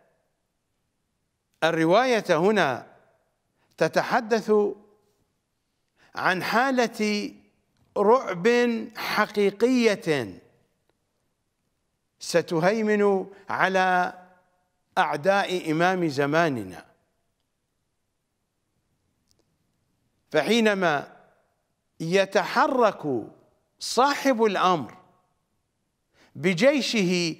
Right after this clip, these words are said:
إلى جهة من الجهات فإن الرعب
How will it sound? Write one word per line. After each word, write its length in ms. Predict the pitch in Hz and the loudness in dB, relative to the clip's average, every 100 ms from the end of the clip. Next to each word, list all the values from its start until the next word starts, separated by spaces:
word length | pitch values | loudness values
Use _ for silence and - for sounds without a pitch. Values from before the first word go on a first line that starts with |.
| - - | -14 -6
إلى 380 | - 208 202 185 | 0 2 2 -2
جهة 600 | 147 302 311 302 285 269 | 0 2 2 0 0 2
من 300 | 240 226 208 | 2 2 2
الجهات 880 | 190 151 170 170 185 190 190 - - _ _ _ _ _ _ _ _ _ _ _ _ _ _ _ _ _ _ _ | 0 -2 0 2 2 -2 -6 -14 -20 _ _ _ _ _ _ _ _ _ _ _ _ _ _ _ _ _ _ _
فإن 440 | - - 202 202 190 | -4 -2 -2 -2 0
الرعب 800 | 180 170 220 143 135 127 113 | 0 2 0 0 0 0 0